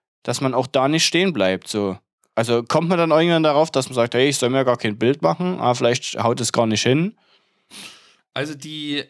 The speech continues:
Speaker 2: ähm, ja, ich denke, was so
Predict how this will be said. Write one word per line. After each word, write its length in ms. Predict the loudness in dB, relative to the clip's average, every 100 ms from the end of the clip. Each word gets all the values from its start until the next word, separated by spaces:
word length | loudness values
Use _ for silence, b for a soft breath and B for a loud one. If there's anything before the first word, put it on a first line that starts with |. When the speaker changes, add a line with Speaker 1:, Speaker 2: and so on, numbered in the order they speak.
| _
Speaker 2:
ähm, 800 | -8 -6 -6 -8 -12 -14 -16 -20 _ _ _ _ _ b b b b b b b _ _ _
ja, 300 | -12 -10 -10 -14 b b b b _
ich 140 | -14
denke, 360 | -10 -10 -10 -10
was 520 | -10 -10 -10 -10 -12
so 600 | -12 -12 -12 -12 -14 -18